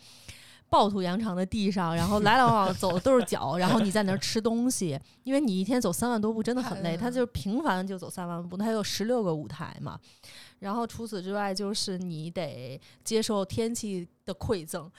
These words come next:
Speaker 1: 我们第一年去的时候就是刮台风，十一级云雀台风，
Speaker 2: <laughs> 哇。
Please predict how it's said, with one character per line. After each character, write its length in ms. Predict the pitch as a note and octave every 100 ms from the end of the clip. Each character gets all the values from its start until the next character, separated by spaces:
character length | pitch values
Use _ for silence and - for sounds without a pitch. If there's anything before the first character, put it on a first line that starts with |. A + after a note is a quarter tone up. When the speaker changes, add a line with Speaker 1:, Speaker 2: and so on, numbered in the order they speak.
| -
Speaker 1:
我 160 | F#3+ E3+
们 140 | D#3 F3
第 140 | G#3
一 20 |
年 160 | G#3 F#3
去 120 | -
的 60 | F#3
时 60 |
候 140 | F3 E3+
就 180 | F#3 F#3
是 280 | - E3+
刮 180 | D#3+ F3+
台 180 | F3+ E3
风， 400 | F3+ F#3+ F3 F3+
十 240 | - -
一 200 | F#3+ G3+
级 280 | F#3+ E3 D3+
云 200 | E3+ F3
雀 260 | F#3 A3 F3+
台 180 | F#3+ F#3+
风， 280 | F#3+ F3+ B3+
Speaker 2:
<laughs> 0 |
哇。 160 | A#3+